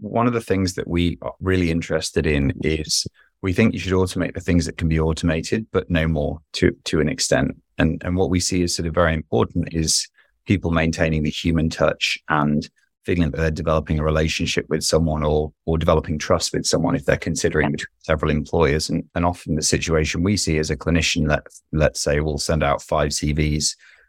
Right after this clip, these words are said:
Speaker 1: and be considering five roles and entertaining five conversations. And then we'll have, for whatever reason, a good feeling about one. Often it's for reasons that you've identified, you know, because they'll provide the flexibility, because they rec-
Speaker 2: Right.
Speaker 1: recognize what the individual wants in terms of their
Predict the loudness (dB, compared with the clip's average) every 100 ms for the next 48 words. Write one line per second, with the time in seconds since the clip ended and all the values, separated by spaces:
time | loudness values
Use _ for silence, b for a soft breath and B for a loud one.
0 | b 0 0 -2 -2 0 0 0 -2 -2
1 | -4 -2 -2 0 0 0 -2 -4 -2 0
2 | 0 -2 0 0 0 -2 0 0 -2 -8
3 | -2 2 2 0 -2 -4 -6 b b b
4 | -4 -2 0 0 -2 -2 -2 -2 0 0
5 | 0 0 0 -2 -2 0 0 0 0 -2
6 | 0 0 0 -4 _ 0 2 0 -2 0
7 | 2 2 0 -2 -4 -2 0 2 2 0
8 | -2 0 0 -2 -12 _ -20 -12 -6 0
9 | 0 0 2 2 2 -4 -6 -4 -2 0
10 | 0 -2 -4 -2 -4 -6 -4 -2 0 -2
11 | 0 0 2 -2 -6 _ _ -4 0 0
12 | 0 0 -2 0 0 0 0 0 0 0
13 | 0 -2 -4 0 0 0 0 0 0